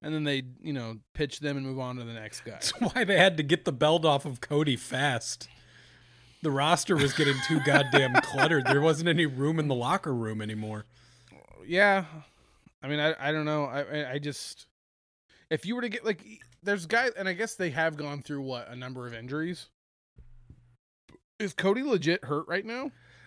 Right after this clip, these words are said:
Speaker 2: That, oh, speaking of Cody. Speaking of fucking Cody after tonight's Dynamite.
Speaker 1: Oh, that fucking promo?
Speaker 2: I hated that.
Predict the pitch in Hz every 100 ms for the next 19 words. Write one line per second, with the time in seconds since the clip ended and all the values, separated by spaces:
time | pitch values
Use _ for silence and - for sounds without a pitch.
0 | - - 226 269 - _ - 190 247 240
1 | 240 233 226 220 208 202 196 185 175 147
2 | - 208 190 165 131 - 131 117 110 104
3 | _ _ _ _ _ - - 185 214 220
4 | 208 151 - 190 175 208 175 135 160 131
5 | 120 135 139 151 123 156 143 135 135 127
6 | 131 123 117 117 135 - - _ _ _
7 | _ _ _ _ _ _ _ _ _ 131
8 | 143 143 135 160 147 135 135 139 156 180
9 | 196 - - 151 220 196 170 190 139 113
10 | 113 104 -